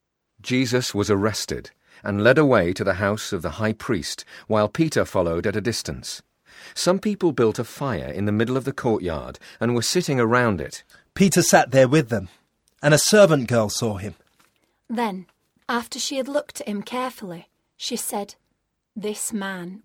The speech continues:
Speaker 3: was with Jesus."
Speaker 2: Peter said, "Woman, I don't even know that man."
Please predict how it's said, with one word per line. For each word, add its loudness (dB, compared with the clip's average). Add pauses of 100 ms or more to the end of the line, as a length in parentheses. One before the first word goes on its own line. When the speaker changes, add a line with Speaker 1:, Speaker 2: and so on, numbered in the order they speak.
Speaker 3:
was -12
with -14
Jesus." -10 (120)
Speaker 2:
Peter 0
said, -4 (280)
"Woman, -2 (280)
I 0
don't 4
even 0
know 2
that -4
man." -6